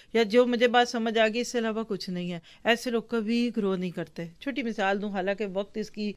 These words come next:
इजाज़त नहीं देता, बस आप देखिए कि mirror है ये बिलफर्ज, वैसे इसमें है नहीं है, देख लीजिए। अब मैं इसको देख रही हूँ तो मुझे अपना face दिखेगा ना, लेकिन अगर मुझे पीछे देखना है तो मैं क्या करूँगी? ये मैं पीछे एक और mirror रखूंगी तो देखूंगी ना। तो जैसे आगे की चीज़ें एक mirror से दिखती हैं,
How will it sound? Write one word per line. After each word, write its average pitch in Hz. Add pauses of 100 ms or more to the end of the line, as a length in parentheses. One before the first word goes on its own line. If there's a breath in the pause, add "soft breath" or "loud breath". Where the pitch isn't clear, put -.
(340 soft breath)
इजाज़त 202
नहीं 233
देता, 208
बस 214
आप 220
देखिए 226
कि 247
mirror 220
है 202
ये 185
बिलफर्ज, 190
वैसे 202
इसमें 196
है 185
नहीं 185
है, 220 (340 soft breath)
देख 190
लीजिए। 190 (340 loud breath)
अब 226
मैं 269
इसको 311
देख 247
रही 254
हूँ 254
तो 262
मुझे 240
अपना 226
face 226
दिखेगा 220
ना, 202 (240 soft breath)
लेकिन 254
अगर 254
मुझे 226
पीछे 240
देखना 240
है 233
तो 233
मैं 220
क्या 202
करूँगी? 175 (320)
ये 214
मैं 208
पीछे 214
एक 214
और 214
mirror 214
रखूंगी 208
तो 202
देखूंगी 175
ना। 254 (460 soft breath)
तो 226
जैसे 226
आगे 196
की 311
चीज़ें 226
एक 226
mirror 226
से 247
दिखती 202
हैं, 165